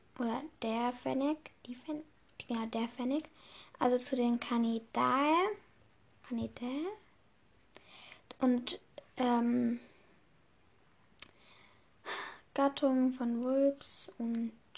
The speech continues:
die Art ist eben ein Fennec. Ähm, ja, und jetzt noch ein paar Details. Also Fennec leben für gewöhnlich in Paaren,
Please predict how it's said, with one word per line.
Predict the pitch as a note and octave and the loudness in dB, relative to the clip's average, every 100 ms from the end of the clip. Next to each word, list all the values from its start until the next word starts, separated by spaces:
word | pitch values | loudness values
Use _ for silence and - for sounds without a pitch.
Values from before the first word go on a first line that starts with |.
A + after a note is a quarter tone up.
| - - | -18 -8
die | C#4 - | -8 -6
Art | B3+ C4 C4+ C4+ | -4 -2 -4 -6
ist | - - - | -12 -14 -2
eben | B3+ C#4 D4+ | 0 0 2
ein | D4+ D#4+ - | 0 0 -6
Fennec. | - B3+ C#4 - - - _ - - - - - - - - | -10 -10 -10 -16 -20 -20 _ -20 -18 -20 -20 -20 -20 -4 4
Ähm, | B3+ B3 A#3+ | 6 6 6
ja, | A#3 A3+ B3 B3 | 6 4 2 2
und | B3+ | 2
jetzt | B3 B3+ | 2 2
noch | B3 | 2
ein | A#3+ | 0
paar | - A#3+ | 0 -2
Details. | A#3+ - C#4+ D#4+ A4 - | -4 -4 2 4 4 2
Also | B3 | 2
Fennec | B3+ - C#4+ E4+ - | 2 6 6 6 4
leben | B3+ B3 B3 B3 | 6 6 6 2
für | - A#3+ | 2 2
gewöhnlich | A3+ A3+ A#3+ B3+ | 4 6 4 4
in | B3 | 2
Paaren, | A#3+ A3+ B3 D4+ | 2 0 4 4